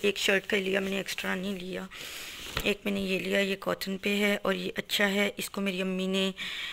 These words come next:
अप्रूव कर दिया और इसको अप्रूव नहीं किया, कहा कि ये अच्छा देखने में है लेकिन टच करने में ऐसे रेशमी रेशमी है, और ये ठीक है।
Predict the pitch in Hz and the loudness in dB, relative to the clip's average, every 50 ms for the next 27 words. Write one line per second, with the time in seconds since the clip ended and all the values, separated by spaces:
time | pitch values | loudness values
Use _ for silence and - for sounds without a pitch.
0 | - - - - - - 208 - 202 208 196 185 - - - 208 196 190 175 175 | -8 -10 -10 -6 0 0 0 4 4 4 4 2 -2 -2 4 6 6 6 4 0
1 | 202 196 214 214 214 208 - - - - - - 196 196 190 185 - 208 196 - | 0 2 4 4 2 2 -2 -4 -10 -14 -10 -6 -4 -4 -4 -2 -4 -4 -4 -4
2 | - - 202 196 185 196 - 208 202 190 196 190 202 196 190 185 175 - 190 180 | -2 0 0 0 0 0 0 2 2 4 2 2 4 2 2 2 0 -4 -2 0
3 | 190 196 185 175 - - 196 190 185 - - 190 185 190 - - - - - 208 | 0 0 0 0 0 0 0 0 0 -2 -4 -4 -6 -4 -6 -6 -4 -2 -2 0
4 | 196 - 185 - - 202 202 196 190 190 190 185 185 185 170 - 180 180 - - | 0 0 0 -2 0 0 0 2 2 2 2 2 0 0 -2 -2 -4 -4 0 0
5 | 190 180 - - - 196 190 185 190 185 185 185 180 - - 190 170 175 165 - | 0 0 0 -2 -2 0 0 0 0 0 0 -2 -2 -2 -2 -2 0 0 -2 -2
6 | - 190 175 180 175 - - - 196 196 208 220 - - - - - - - - | -2 -2 -2 -2 -4 -6 -6 -6 -6 -4 -4 -6 -6 -6 -6 -6 -6 -6 -8 -8
7 | - - - - - - - - - 185 190 180 - 175 170 - - - - - | -8 -8 -8 -8 -8 -10 -10 -10 -8 -6 -4 -4 -2 -4 -4 -6 -10 -14 -14 -18
8 | - - - - - - 202 190 190 190 190 190 190 - - - 190 185 - - | -18 -20 -18 -14 -10 -8 -6 -2 -2 -2 -2 -4 -6 -6 -4 -4 -4 -2 -2 -4
9 | 175 170 | -4 -4